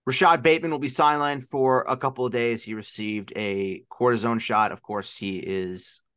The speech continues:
coming back from the Lisfranc injury that he suffered at the end of last season. Uh, Jake, I don't know if I've asked you this before. Maybe I have, maybe I haven't. I-, if I have, then forgive me. But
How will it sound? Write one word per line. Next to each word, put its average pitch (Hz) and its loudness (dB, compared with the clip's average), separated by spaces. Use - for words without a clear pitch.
coming 107 -2
back 95 -2
from 101 -2
the 95 -6
Lisfranc 110 -2
injury 107 -4
that 95 -8
he 101 -8
suffered 98 -6
at 127 2
the 127 -2
end 127 0
of 120 0
last 110 -2
season. 170 -4
Uh, 151 6
Jake, 214 4
I 220 2
don't 269 2
know 220 0
if 208 -2
I've 190 2
asked 180 0
you 190 -10
this 175 -4
before. 170 2
Maybe 156 -4
I 143 2
have, 139 -2
maybe 135 -2
I 117 2
haven't. 123 -4
I-, 170 -2
if 151 -2
I 143 6
have, 131 2
then 123 -2
forgive 127 -2
me. 131 0
But 120 0